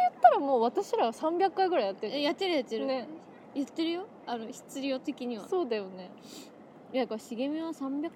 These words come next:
Speaker 2: 回分の編集してるってことよ。
Speaker 1: あー、いや、本当にこの間もうマジで、二十五回、
Speaker 2: うん。
Speaker 1: その「私の家じゃ」んの回。
Speaker 2: はいはい。
Speaker 1: 本当にも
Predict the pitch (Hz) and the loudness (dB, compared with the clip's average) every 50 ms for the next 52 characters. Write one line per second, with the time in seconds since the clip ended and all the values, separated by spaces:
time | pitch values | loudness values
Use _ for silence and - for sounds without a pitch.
0 | - - 349 349 339 339 330 349 339 339 339 285 311 320 320 311 - 320 - - | -10 -8 -6 -6 -4 -6 -6 -8 -8 -8 -6 -6 -4 -6 -6 -6 -8 -12 -12 -10
1 | - 330 302 302 - - - - - - - - - - - - - - - - | -10 -8 -8 -8 -10 -14 -14 -14 -14 -14 -16 -16 -16 -18 -20 -20 -20 -20 -20 -14
2 | - - 240 240 240 240 233 233 226 - - 320 381 403 392 - - - - - | -8 -2 0 2 2 2 2 0 -2 -2 0 0 0 0 -2 -4 -10 -20 -20 -8
3 | - - 370 349 349 349 330 - - 330 320 320 330 320 311 311 254 302 294 294 | -4 -2 0 0 0 -2 -2 -2 -2 0 2 2 2 2 2 2 2 2 2 2
4 | 294 277 269 269 262 247 240 240 247 247 220 208 190 185 196 196 196 190 - - | 0 -2 -4 -4 -4 -4 -4 -2 -4 -4 -4 -8 -8 -6 -6 -4 -4 -6 -8 -12
5 | - - - - - - - - 262 339 359 269 240 247 233 220 214 202 208 196 | -16 -20 -20 -20 -20 -12 -6 -2 0 2 2 2 2 2 2 2 2 0 0 0
6 | 226 233 - - 285 262 202 - - - - - - 220 220 214 196 190 - - | -2 -2 2 4 4 4 4 2 -2 -10 -16 -12 -10 -8 -8 -8 -10 -12 -16 -20
7 | - - - - - - - 226 208 202 196 196 185 185 - - - - - 214 | -20 -20 -20 -20 -16 -10 -8 -6 -6 -6 -6 -8 -10 -12 -14 -8 -4 -4 0 2
8 | 277 277 262 - 269 262 262 262 254 254 269 269 233 190 185 180 180 185 185 - | 2 0 0 0 -2 0 0 0 2 2 2 2 2 0 -6 -8 -8 -12 -12 -12
9 | - 208 180 170 185 208 240 269 262 254 240 226 220 202 196 196 - - 285 392 | -10 -8 -8 -8 -8 -6 -4 -2 0 0 -2 -4 -6 -10 -12 -14 -4 0 2 2
10 | 392 392 370 - - 381 359 349 339 339 339 339 330 330 330 330 320 320 320 320 | 2 2 0 -2 -2 -2 0 0 -2 -2 -4 -4 -4 -4 -4 -6 -6 -6 -6 -6
11 | 311 311 311 311 311 302 311 294 254 226 208 196 190 180 175 - | -6 -6 -6 -6 -6 -4 -2 -2 0 0 -2 -2 -2 -4 -4 -6